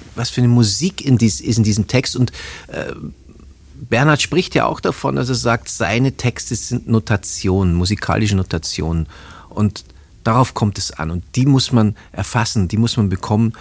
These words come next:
Und dann hat man einen ganz anderen Swing. Das ist einfach eine, eine Riesenlust, die da entsteht. Also, wenn man so einen Text bekommt, da wird man richtig hungrig drauf, mit dem was anzustellen und den so zu bringen,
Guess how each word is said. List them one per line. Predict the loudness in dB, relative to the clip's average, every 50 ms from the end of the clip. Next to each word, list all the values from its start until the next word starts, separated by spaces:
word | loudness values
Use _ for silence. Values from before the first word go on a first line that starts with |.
| -16 -20 -20 -20 -10
Und | -6 -2 0 2
dann | 2 2 2 2
hat | 0 -2
man | 0 0 0 0 0 -2 -4 -4
einen | -4 -2
ganz | 0 0 0 0
anderen | 0 0 2 2 2 2
Swing. | 0 -2 -2 0 2 4 4 2 2 0 -6 -18 -20 -20 -20 -20 -20 -14
Das | -10 -8 -8 -6
ist | -8 -8 -6
einfach | -6 -4 -4 -4 -2 0
eine, | 0 0 0 0 -2 -2 -2 0
eine | 0 2 2 2 2
Riesenlust, | 2 0 0 2 2 0 0 0 2 4 4 4 4 2 -2 0
die | 0 2
da | 4 2 2
entsteht. | 2 0 0 0 0 -2 -2 0 2 4 4 4 4 2 -2 -8 -10 -10 -14 -20 -20 -20 -20 -20 -20 -20 -20 -10
Also, | -6 -4 -2 0 2 2 2 2 0 -4 -10 -20 -20 -20 -20 -20 -20 -20 -20 -20 _ -20 -20 -20 -16 -8
wenn | -6 -4 -2
man | -2 -2 -2
so | 0 0
einen | 0 0 0
Text | -2 -4 -4 -4 -6 -6 -6
bekommt, | -6 -6 -4 -2 0 4 4 4 4 4 0
da | -4 -6 -4 -2
wird | -2 -2 -2
man | 0 0 0 0
richtig | 0 -4 -4 -4 -6 -6 -4 0
hungrig | 2 2 2 2 2 0 -2 -2 -6
drauf, | -6 -2 0 0 0 0 -2 -2 -6 -10 -16 -20 -20 -20 -20 -20 -20 -12 -6
mit | -4 -4 -2 0
dem | 0 2 2
was | 2 2 0
anzustellen | -2 -4 -4 -4 -2 -2 -2 -4 -4 -4 -4 -4 -4 -2 -2 -2 -4 -2
und | -2 -4 -4 -2 -2
den | 0 0 2 0
so | 0 0 0 -2
zu | -2 -2 -4 -6
bringen, | -6 -4 -2 0 2 4 6 6 4